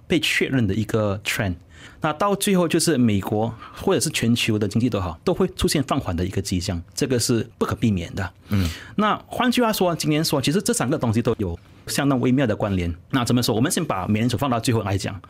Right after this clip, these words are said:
Speaker 1: 我们先说通膨。那我们知道，其实过去的两年，因为俄乌战争啊，还是供应链，啊，中断的那些情况，导致的全球通货膨胀飙涨嘛。那其实这个是过去两年的主旋律。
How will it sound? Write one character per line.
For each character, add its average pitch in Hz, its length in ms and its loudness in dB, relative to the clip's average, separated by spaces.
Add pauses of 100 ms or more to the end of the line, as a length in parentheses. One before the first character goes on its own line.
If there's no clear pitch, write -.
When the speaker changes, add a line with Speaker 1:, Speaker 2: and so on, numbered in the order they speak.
(220)
Speaker 1:
我 - 80 0
们 185 100 2
先 - 80 0
说 156 100 2
通 113 240 0
膨。 92 220 -2 (540)
那 175 100 2
我 147 60 4
们 247 120 4
知 226 120 0
道， 214 160 2
其 165 100 -4
实 202 80 0
过 214 180 0
去 208 120 0
的 139 80 2
两 98 260 0
年， 104 240 2
因 175 100 2
为 156 120 2
俄 127 160 0
乌 123 200 2
战 110 240 0
争 98 240 0
啊， 98 120 2
还 98 180 0
是 120 160 2
供 131 240 0
应 120 80 4
链， 113 180 4 (300)
啊， - 320 -2
中 117 200 2
断 123 180 0
的 104 80 2
那 107 100 2
些 98 100 0
情 98 220 -2
况， 95 240 -2 (160)
导 95 160 -2
致 127 160 0
的 90 260 0 (140)
全 113 180 0
球 107 220 0
通 107 220 -2
货 - 140 -2
膨 101 180 -2
胀 90 200 -4 (120)
飙 95 180 -2
涨 90 240 -4
嘛。 87 120 -8 (640)
那 151 120 0
其 165 100 0
实 180 80 2
这 196 140 0
个 196 60 4
是 180 80 0
过 175 140 0
去 156 100 2
两 92 120 0
年 92 120 2
的 98 120 0
主 95 200 -2
旋 98 200 0
律。 110 140 2